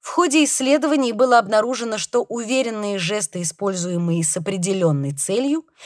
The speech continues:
улучшают понимание на шестьдесят процентов, а некоторые настолько сильны,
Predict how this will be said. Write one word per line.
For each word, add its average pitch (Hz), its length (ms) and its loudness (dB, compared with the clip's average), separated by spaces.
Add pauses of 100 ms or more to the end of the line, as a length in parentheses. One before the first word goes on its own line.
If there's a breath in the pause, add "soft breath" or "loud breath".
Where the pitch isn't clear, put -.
(220 loud breath)
улучшают 311 720 4
понимание 240 760 0
на 254 160 -2
шестьдесят 202 640 -2
процентов, 156 720 -6 (600)
а 208 120 2
некоторые 220 680 0
настолько 202 760 -2
сильны, 214 480 -2